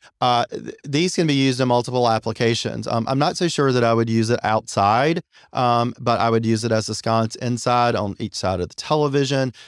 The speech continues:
Uh, it could be on left and right side of a mirror in a bathroom, uh, in a common space. Really, really nice. Uh, this is probably about sixteen, eighteen inches tall, so it's a nice scale.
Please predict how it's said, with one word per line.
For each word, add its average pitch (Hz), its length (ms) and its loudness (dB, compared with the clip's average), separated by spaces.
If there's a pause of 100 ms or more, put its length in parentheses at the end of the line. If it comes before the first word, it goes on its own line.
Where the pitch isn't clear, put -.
(140)
Uh, 110 220 -2
it 113 140 -6
could 104 120 -4
be 107 140 -2
on 98 160 -2
left 101 280 -2
and 104 120 -4
right 101 180 -2
side 98 240 -2
of 98 140 -4
a 98 80 -4
mirror 98 500 0
in 98 140 -4
a 92 60 -4
bathroom, 113 960 -2 (280)
uh, 107 280 -2
in 104 140 -2
a 95 60 -4
common 117 560 0
space. 117 560 0 (100)
Really, 117 260 2
really 143 300 2
nice. 113 500 0 (280)
Uh, 123 160 -2
this 156 200 -2
is 285 120 -8
probably 147 440 2
about 117 320 0
sixteen, 120 440 -4
eighteen 113 300 -6
inches 110 300 -6
tall, 113 400 2
so 113 200 -2
it's 110 260 -4
a 104 80 -2
nice 104 600 -2
scale. 117 580 0